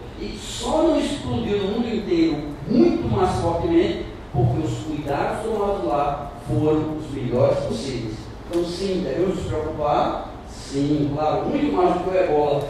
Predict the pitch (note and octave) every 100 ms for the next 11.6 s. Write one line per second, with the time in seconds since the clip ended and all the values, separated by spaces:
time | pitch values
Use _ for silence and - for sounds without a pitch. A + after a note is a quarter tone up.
0 | - - C#4+ C#4 - D4+ D#4+ A3+ A#3 A#3
1 | A#3 A3+ G#3 G3+ F#3 - D#3 C#3 - -
2 | - - - - - - F3 E3 - F3
3 | E3+ G#3 - - E3 E3+ E3+ - - -
4 | D#3+ D#3+ D#3 - E3 - G3 E3+ E3 D#3+
5 | D#3+ - - A3+ E3+ - B3 B3 G#3 G3+
6 | - F#3 D#3 D#3+ F#3 F3+ D#3 - - E4
7 | G#3+ A#3 A#3 - - - - - - -
8 | - C#3 C3+ B2+ A3 A3+ A3+ F#3 - -
9 | F#3+ F3 E3+ D#3 E3+ F#3 - - D3 D3
10 | D3+ D#3 - - D#3 D#3+ D#3+ D3+ C#3 C#3+
11 | C#3+ D3+ F#3 F#3 F3+